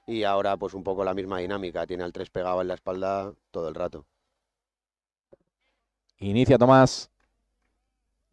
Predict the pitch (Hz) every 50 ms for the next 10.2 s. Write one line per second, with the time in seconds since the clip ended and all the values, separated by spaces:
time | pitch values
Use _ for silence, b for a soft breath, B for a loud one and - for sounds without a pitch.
0 | _ - 76 78 80 82 80 82 82 - - 107 113 117 - - 104 101 98 95
1 | - _ _ _ _ - - 90 92 95 107 113 117 113 117 - - - 90 87
2 | 85 95 87 85 - 104 113 107 101 95 92 107 107 95 87 95 95 - 113 98
3 | 95 101 101 98 95 87 - 127 139 127 - 135 131 135 131 92 80 87 92 98
4 | 98 95 82 - - 92 90 104 110 107 104 98 98 110 131 131 113 113 107 107
5 | 104 120 139 147 135 127 123 123 123 127 131 147 165 170 139 147 165 160 135 123
6 | 127 127 120 104 135 131 123 160 190 185 160 135 143 170 175 165 170 170 175 170
7 | 165 - _ _ _ _ _ _ _ _ _ _ _ _ _ _ _ _ _ _
8 | _ _ _ _ _ _ _ _ _ _ _ _ _ _ _ _ - - 95 110
9 | 143 151 131 123 135 156 160 131 - 170 175 151 156 143 - 170 160 135 127 117
10 | 113 110 107 -